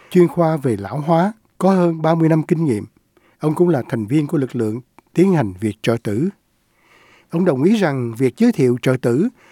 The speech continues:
cũng mở ra cuộc đối thoại trong cộng đồng về dịch vụ chăm sóc cuối đời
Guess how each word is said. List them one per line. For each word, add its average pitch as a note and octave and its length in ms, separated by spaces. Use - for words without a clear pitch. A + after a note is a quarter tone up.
cũng E3+ 160
mở C#3+ 200
ra F#3+ 140
cuộc A#2 260
đối G#3+ 180
thoại A2+ 300
trong E3 120
cộng C3+ 180
đồng B2 200
về B2+ 100
dịch C#3 180
vụ A#2+ 340
chăm D3+ 160
sóc - 220
cuối G#3 140
đời A2+ 280